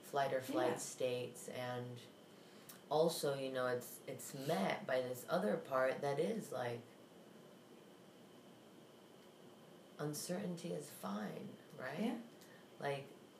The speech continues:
Speaker 1: looking at what I have and the excitement of, like, this is kind of what you always wanted the world to stop.
Speaker 2: Mm-hmm.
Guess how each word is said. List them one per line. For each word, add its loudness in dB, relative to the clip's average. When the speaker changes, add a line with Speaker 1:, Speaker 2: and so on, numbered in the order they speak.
Speaker 1:
looking 2
at 2
what 2
I 2
have -2
and -4
the 0
excitement -2
of, -2
like, 0
this -4
is -6
kind -6
of -6
what -6
you -4
always -4
wanted -2
the -2
world -2
to -8
stop. -2
Speaker 2:
Mm-hmm. -2